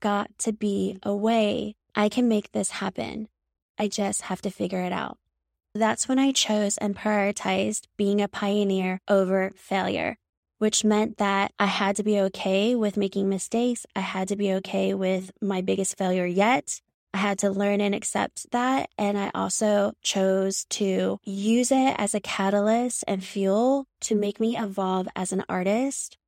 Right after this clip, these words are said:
and to be an educator that says,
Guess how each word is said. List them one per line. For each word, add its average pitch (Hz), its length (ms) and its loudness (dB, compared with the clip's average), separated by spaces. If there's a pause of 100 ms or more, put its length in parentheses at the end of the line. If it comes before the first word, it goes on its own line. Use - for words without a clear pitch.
(200)
and 202 160 -2
to 208 80 -4
be 208 180 2
an 202 160 2
educator 240 800 0 (480)
that 196 400 -2
says, 214 840 0